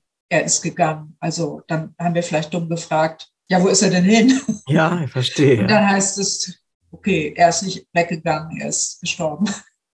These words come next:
Speaker 1: Also das gibt es, gibt es definitiv auch. Oder, ähm, wie ich das gerade in meinem, ich habe ja eigentlich die Einführung meines Buches vorgelesen und ich habe ja auch meinen Mann nicht verstanden, als er sagte,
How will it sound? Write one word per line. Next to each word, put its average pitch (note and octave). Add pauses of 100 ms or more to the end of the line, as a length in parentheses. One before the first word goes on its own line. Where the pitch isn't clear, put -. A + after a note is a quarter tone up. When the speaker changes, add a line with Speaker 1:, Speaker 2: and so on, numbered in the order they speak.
(460)
Speaker 1:
Also F#3
das F3
gibt G3
es, - (440)
gibt -
es D#3+
definitiv E3+
auch. D#3+
Oder, D#3
ähm, D#3+ (320)
wie F#3
ich F3+
das F#3
gerade E3+
in F3+
meinem, E3 (400)
ich E3+
habe E3+
ja B2
eigentlich E3
die -
Einführung E3+
meines E3+
Buches F#3+
vorgelesen E3+ (360)
und E3+
ich -
habe E3+
ja E3
auch - (680)
meinen F3
Mann E3+
nicht F#3
verstanden, E3+
als -
er E3
sagte, D#3